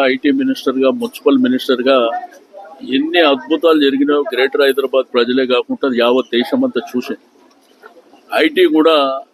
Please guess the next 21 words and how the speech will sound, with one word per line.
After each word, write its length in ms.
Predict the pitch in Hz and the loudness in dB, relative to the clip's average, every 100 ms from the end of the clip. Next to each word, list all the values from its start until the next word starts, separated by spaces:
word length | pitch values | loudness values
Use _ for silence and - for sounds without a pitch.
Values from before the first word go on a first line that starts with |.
| _ _ _ - 131 | _ _ _ -8 -2
మరి 200 | 143 147 123 127 _ 127 139 | 2 2 0 -6 _ 0 2
ఈరోజు 320 | 143 151 160 151 | 2 0 0 -2
మన 120 | 139 127 | -4 -2
దేశంలో 420 | 143 - 151 160 165 _ _ _ - _ - - - 123 | -2 -2 -2 -2 -4 _ _ _ -20 _ -20 -20 -6 -2
నంబర్ 300 | 143 156 175 | 0 2 2
వన్ 120 | 165 156 | 2 0
స్థాయిలోకి 480 | 139 143 156 156 143 | 2 2 4 2 2
వెళ్ళడానికి 480 | 131 139 143 139 135 | 0 0 0 -2 -4
కూడా 160 | 131 143 120 | -4 -4 -2
ప్రధానమైనటువంటి 960 | 117 131 147 156 139 135 131 135 123 127 | -2 0 0 0 -2 -6 -6 -6 -4 -4
కారణం 320 | 120 120 139 123 | -2 0 0 0
వారే. 220 | 110 120 110 - - _ _ - | 0 0 -2 -10 -20 _ _ -20
అంటే 180 | _ 143 127 | _ -6 -2
తద్వారా 460 | 123 123 139 156 165 - - _ _ _ _ _ _ 113 135 | -2 2 2 4 0 -4 -20 _ _ _ _ _ _ -6 -4
ఎన్నో 220 | 156 180 160 | 2 4 4
ఎంప్లాయ్‌మెంట్ 500 | 143 160 160 160 147 135 | 2 0 0 0 0 0
ఆపర్చునిటీస్ 640 | 135 143 - 143 135 127 131 | 0 -4 -2 -4 -2 -4 -2
కానివ్వండి, 500 | 127 135 131 131 135 131 | 0 2 0 0 -2 0
సెల్ఫ్ 240 | 127 123 139 | -2 0 0
ఎంప్లాయ్‌మెంట్ 460 | 127 135 135 127 123 117 | 2 2 2 0 -2 -2
కానివ్వండి. 500 | 120 120 123 117 | -2 -2 -4 -4